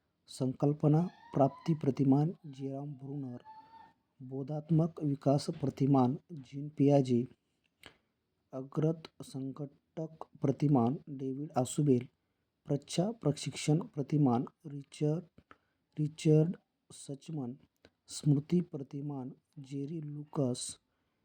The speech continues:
जीवशास्त्रीय प्रच्छा प्रतिमान जोसेफ शॉप आहे. व्यक्तिगत विकास प्रतिमाने अनिर्देशित अध्यापन प्रतिमान कार्ल रॉजर्स,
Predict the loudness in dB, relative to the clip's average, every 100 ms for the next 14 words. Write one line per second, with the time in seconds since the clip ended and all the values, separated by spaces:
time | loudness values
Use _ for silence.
0 | _ _ -4 -2 -2 -2 -4 -4 -6 -4
1 | -4 -2 -2 -2 -4 -4 -2 -4 2 4
2 | 4 2 -4 -16 -16 -14 -14 -12 -12 -14
3 | -20 -20 -16 -14 -14 -16 _ _ _ _
4 | _ _ _ _ _ _ _ _ -10 -8
5 | -8 -8 -10 -14 _ _ _ _ -10 -10
6 | -4 0 2 4 4 2 4 2 2 -6
7 | -6 -2 0 2 2 0 -8 _ _ _
8 | _ -20 _ _ _ _ -8 -6 -6 -6
9 | -8 -8 -10 -14 -14 -12 -12 -10 -12 -2
10 | 0 0 -2 -4 2 4 4 0 -8 _
11 | _ _ _ _ _ -2 -2 -2 -4 -2
12 | -2 -2 -6 -6 -10